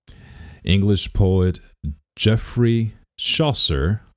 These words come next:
may have invented Valentine's Day. Not sure why he would have invented it if there were a dozen Saint Valentines. And number six, you can celebrate Valentine's Day several times a year.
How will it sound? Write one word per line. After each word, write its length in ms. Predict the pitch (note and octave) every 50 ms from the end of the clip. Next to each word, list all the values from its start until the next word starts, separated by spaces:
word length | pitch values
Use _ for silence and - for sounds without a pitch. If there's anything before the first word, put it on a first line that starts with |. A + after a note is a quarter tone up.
| _ _ _ _ _ _ _ _ _ _ - _ - -
may 180 | F2 F2 E2+
have 200 | D#2+ E2+ F2 E2
invented 880 | E2 D#2+ D2+ D2 C#2 C#2+ D#2+ G#2+ D3 D3+ - - D#2+ C#2+ C2+ - - - - _ _ -
Valentine's 760 | D#2+ D#2+ D2+ C#2+ C#2+ C#2 C#2 - C#2 C2 C2+ C2 - - -
Day. 360 | - C2 B1+ B1 D#2+ G2+ A2+ - _ _ _ _ _ _ _ _ _ _ _ _ _ _ _ _ _ _ _ -
Not 240 | - D2+ D2+ C#2 C2+
sure 260 | - - - C#2+ C#2
why 340 | C#2 C2+ C#2+ C#2+ C2+ C2 C#2
he 160 | C2 C#2+ C#2+
would 180 | C#2+ C#2 D2 C#2
have 100 | C2+ C2
invented 480 | C2+ C2+ B1+ C2+ C#2 C#2 C2+ - C2+ C#2
it 140 | D2+ C2+
if 140 | C#2+ C#2+ -
there 140 | - D2 C#2
were 180 | C2+ C2+ C2 B1+
a 80 | C2 C2
dozen 580 | C2 - - F2 D#2 D2+ C#2+ C#2 C#2+ C2 C2
Saint 320 | - - - C#2+ C2 A1+ A1+
Valentines. 760 | B1 C2 D2+ D#2 C#2+ C#2 - B1+ A#1+ C#2 D#2+ F#2+ - - - - _ _ _ _ _ _ _ _ _ _ _ _ - - - - - - - - - - _ _ _
And 260 | - A#1+ C2+ C#2 C#2
number 260 | C#2 C#2 C#2 B1+ B1+ C2+
six, 720 | - - - - F#2+ F#2+ G#2 G#2+ - - - - - - - -
you 120 | E2 D2+
can 180 | D2 - C#2+ C#2
celebrate 680 | C#2+ - - - D2+ D#2 F2 F2 F#2 F#2+ G2 G2+ F2+ E2+
Valentine's 640 | F2+ F2+ G2+ G#2+ G#2 F2+ - D2+ C#2 C2+ C2+ -
Day 240 | - C#2+ C#2 C#2+ D#2
several 680 | D2+ - - - - - F#2 F#2+ G#2+ F#2 E2 D2+ D2+
times 400 | C#2+ - D#2 D#2 D#2+ E2+ E2+ F2
a 60 | G2 F#2+ G2+
year. 580 | A2 C3 D3 A#2 C#2+ A#1 A1+ G1+ - F2+ -